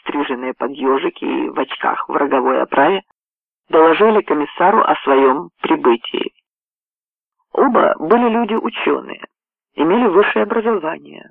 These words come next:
и если нужно что найти, непременно найдут.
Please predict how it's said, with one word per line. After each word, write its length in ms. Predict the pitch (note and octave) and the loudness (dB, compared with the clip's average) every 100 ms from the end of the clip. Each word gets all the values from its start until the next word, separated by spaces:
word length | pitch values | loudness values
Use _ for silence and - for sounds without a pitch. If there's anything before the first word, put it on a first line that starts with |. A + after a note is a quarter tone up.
| _ - | _ -8
и 280 | F3 F3+ | -4 -4
если 300 | D3+ - - | -2 -2 -2
нужно 400 | C#3+ D#3+ G3 - | -2 0 0 -2
что 200 | - D#3+ | -6 -2
найти, 580 | C3+ B2 A2+ - C4+ A3+ _ _ _ - | -2 -4 -6 -2 -2 -2 _ _ _ -18
непременно 960 | D3+ D3+ G#3+ - F#3+ F3 B2+ B2 A2+ A2+ | -8 -2 -2 0 -2 0 -2 -2 -2 -6
найдут. 440 | A2+ G#2 - | -4 -4 -4